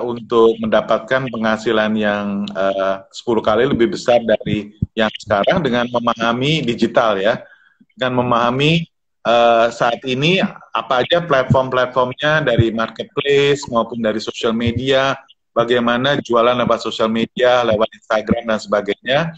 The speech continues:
termasuk bagaimana membuat e-commerce sendiri atau website sendiri yang Anda di, di situ bisa jualan. Jadi mengajarkan tentang media-media yang bisa dipilih, termasuk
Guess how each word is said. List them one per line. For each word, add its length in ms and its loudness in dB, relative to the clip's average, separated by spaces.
termasuk 560 -2
bagaimana 640 2
membuat 640 2
e-commerce 560 -2
sendiri 560 4
atau 320 2
website 400 0
sendiri 800 2
yang 240 -2
Anda 460 0
di, 260 -10
di 140 -14
situ 240 -4
bisa 320 -2
jualan. 640 0
Jadi 480 0
mengajarkan 800 -2
tentang 480 -2
media-media 800 0
yang 80 -6
bisa 180 -2
dipilih, 720 -2
termasuk 720 -2